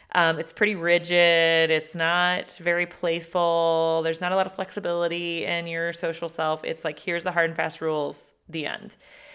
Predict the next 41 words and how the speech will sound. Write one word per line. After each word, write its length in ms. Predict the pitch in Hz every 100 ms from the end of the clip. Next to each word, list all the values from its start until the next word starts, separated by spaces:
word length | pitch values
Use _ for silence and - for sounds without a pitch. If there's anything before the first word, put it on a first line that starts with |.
| -
Your 160 | - 233
essential 440 | 262 233 185 196
self 340 | 185 185 175 175 -
is 160 | 170
who 160 | - 202
you 180 | 165 156
really 340 | 156 160 165
are, 320 | 156 156 170
who 120 | 180
you 340 | 185 170 160 - -
were 180 | 170
really 280 | 160 165 165
born 320 | 160 165 165
to 120 | 180 165
be. 480 | 165 180 233 320 - - - - - _
And 320 | 196 190 185 180
it's 180 | 170
void 340 | - 175 180 175
of 140 | 175 -
ego, 520 | 170 165 165 156 156
void 300 | 147 156 165
of 100 | 165
all 280 | 160 160 165
of 100 | 165
the 140 | 170
social 420 | 165 165 160 -
traps 380 | 156 - 147 -
that 120 | -
we 140 | 147 156
get 140 | 156
stuck 360 | - - 156 156
in. 420 | 160 156 156 156 -
Uh, 300 | - 160 147 -
most 360 | 180 202 208
of 60 | 196
us 120 | 190
don't 180 | 180 160
live 140 | 165
in 60 | 160
that 180 | 156 -
space 340 | 160 160 156